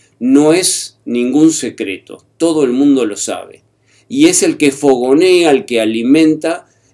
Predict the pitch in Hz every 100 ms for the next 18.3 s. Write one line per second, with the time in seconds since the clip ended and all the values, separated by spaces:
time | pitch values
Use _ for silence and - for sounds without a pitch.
0 | _ 143 151 151 139 139 151 143 131 117
1 | 110 - 120 131 131 170 151 147 180 -
2 | _ _ _ _ 135 139 135 - _ -
3 | 123 135 120 123 120 127 131 - 226 214
4 | 160 143 139 143 113 104 101 - 214 202
5 | 151 139 151 151 165 - _ _ _ _
6 | _ - 202 - 151 135 135 135 131 143
7 | 143 135 127 139 120 139 151 151 156 -
8 | 165 151 160 165 170 160 185 208 202 156
9 | 131 120 113 147 127 - 113 123 123 104
10 | 98 95 92 90 87 87 _ - _ _
11 | _ _ _ _ _ - 147 180 262 226
12 | - 165 160 196 160 139 123 120 135 131
13 | 139 135 120 117 117 110 117 107 104 117
14 | 110 135 123 - 117 - 110 104 95 95
15 | 120 101 92 95 - 147 143 127 131 196
16 | 120 104 98 113 113 117 117 110 113 156
17 | 165 165 151 120 110 110 107 110 135 151
18 | 139 143 151